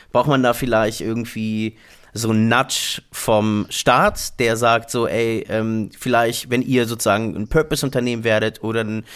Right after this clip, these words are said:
eine Gemeinwohl- oder euch Gemeinwohlökonomie zertifizieren lasst, dann gibt es irgendwie Steuervergünstigung oder was auch immer. Ähm, genau, also ich frag mich, warum sind nicht schon längst viel, viel mehr Unternehmen gemeinwohlorientiert?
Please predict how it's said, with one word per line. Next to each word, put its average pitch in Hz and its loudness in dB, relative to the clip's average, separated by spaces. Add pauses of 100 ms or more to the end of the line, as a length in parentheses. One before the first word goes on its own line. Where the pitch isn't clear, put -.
(260)
eine 113 -2
Gemeinwohl- 135 2
oder 110 0
euch 117 0 (100)
Gemeinwohlökonomie 117 -2
zertifizieren 123 -4
lasst, 139 -2
dann 117 -4
gibt 120 -6
es 117 -6
irgendwie 113 -6
Steuervergünstigung 127 0
oder 110 -2
was 135 0
auch - -6
immer. 185 -2 (440)
Ähm, 123 0
genau, 127 2
also 113 2
ich 113 -6
frag 139 0
mich, - -6 (340)
warum 147 2
sind 147 -2
nicht 131 -4
schon 135 -2
längst 151 -2 (400)
viel, 208 0
viel 170 -4
mehr 139 0
Unternehmen 120 -6 (220)
gemeinwohlorientiert? 104 -2